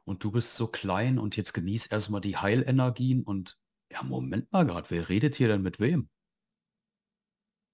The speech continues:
Wir sind kosmische Reisende von, von unglaublichem Format. Wir werden hier einfach nur an der Nase rumgeführt, klein gemacht, unsere Erinnerungen wurden ausgelöscht und, und, und wir werden unterdrückt. Und dann soll ich an Orten wie diesen,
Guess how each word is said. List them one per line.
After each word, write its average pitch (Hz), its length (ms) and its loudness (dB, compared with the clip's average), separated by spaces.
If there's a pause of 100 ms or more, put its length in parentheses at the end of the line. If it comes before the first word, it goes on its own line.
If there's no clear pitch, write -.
(720)
Wir 90 120 -4
sind 101 260 -4
kosmische 120 560 -2
Reisende 113 460 2
von, 95 320 -6
von 95 180 -4
unglaublichem 131 760 0
Format. 110 580 0
Wir 104 240 -4
werden 104 220 2
hier 98 160 -2
einfach 98 320 -4
nur 101 180 -2
an 95 100 -2
der 87 120 0
Nase 107 340 2
rumgeführt, 107 720 -2 (380)
klein 107 340 4
gemacht, 127 380 2
unsere 107 320 -2
Erinnerungen 120 560 0
wurden 110 240 0
ausgelöscht - 840 -4
und, 98 180 -8
und, 107 200 -4
und 87 160 -4
wir 104 160 4
werden 110 200 4
unterdrückt. 104 720 -2 (680)
Und 95 160 -2
dann 101 120 2
soll 101 200 4
ich 104 140 2
an 98 160 2
Orten 110 340 2
wie 104 120 2
diesen, 113 500 2